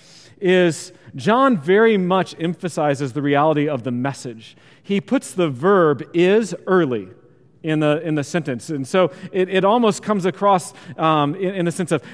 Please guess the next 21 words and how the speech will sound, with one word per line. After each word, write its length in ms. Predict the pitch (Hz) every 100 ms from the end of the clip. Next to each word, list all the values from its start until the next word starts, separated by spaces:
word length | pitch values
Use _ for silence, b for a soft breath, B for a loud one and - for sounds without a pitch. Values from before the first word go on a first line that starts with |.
| B
there 320 | 147 247 254
exists, 440 | 233 147 226 214
there 180 | 202 220
is 580 | 226 302 302 277 220 - - 185
this 460 | 151 262 262 -
message. 920 | 165 226 196 220 170 98 - - - - _ _ _ _ b b b
It's 180 | 214
there. 440 | 156 202 269 233 175 202
It's 160 | 202 214
always 560 | 202 269 277 254 220 - 185
been 400 | 170 143 254 262
there. 240 | 233 196
It 100 | 185
is 200 | 185 175
timeless. 680 | - - 247 294 240 160 - - 214
It's 220 | 202 170
not 280 | 196 277 233
something 400 | 247 233 220 196
new. 220 | 226 190 B B
John 520 | 131 214 262 269 220 - 190
is, 300 | 202 208 -